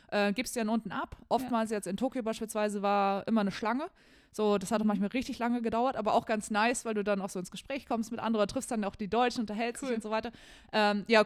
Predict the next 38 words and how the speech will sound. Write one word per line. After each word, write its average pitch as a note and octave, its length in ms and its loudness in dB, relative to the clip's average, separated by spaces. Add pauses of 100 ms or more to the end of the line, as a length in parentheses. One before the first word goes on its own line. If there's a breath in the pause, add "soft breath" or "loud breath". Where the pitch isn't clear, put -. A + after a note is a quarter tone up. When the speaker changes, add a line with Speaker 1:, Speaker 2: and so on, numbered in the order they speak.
Speaker 1:
cool, C#4+ 200 6
wenn B3 100 6
du A3+ 100 2
Zeit B3 360 2
hast, - 340 -4
sonst A3 240 -6
natürlich A3 300 -2
nicht. C#4+ 200 4 (180)
Speaker 2:
Ja, C4 180 4
Speaker 1:
<laughs> - 320 -6
Speaker 2:
verstehe. A#3 340 -8
Speaker 1:
Ähm, B3 240 6
weil A#3 100 8
du A#3 60 4
bist A#3 220 6
ja A#3+ 80 4
meistens A3 420 2
so - 80 -2
auf - 140 2
dem A3 180 4
Weg, B3 280 0
dann A3 220 2
sind A3+ 200 0
ja F#3+ 80 2
auch G#3 80 -2 (180)
oftmals G3+ 560 -4 (140)
längere G3+ 640 2
Fußwege A#3 800 -4
in A3 60 0
die A3+ 60 4
Mensa, G#3+ 480 2
also F3 200 -2
lang F3+ 220 2
Speaker 2:
Ja. A#3 120 4
Speaker 1:
jetzt A3 180 -2
nicht, A#3 220 -2
aber G3 180 -2
so F#3+ 240 -2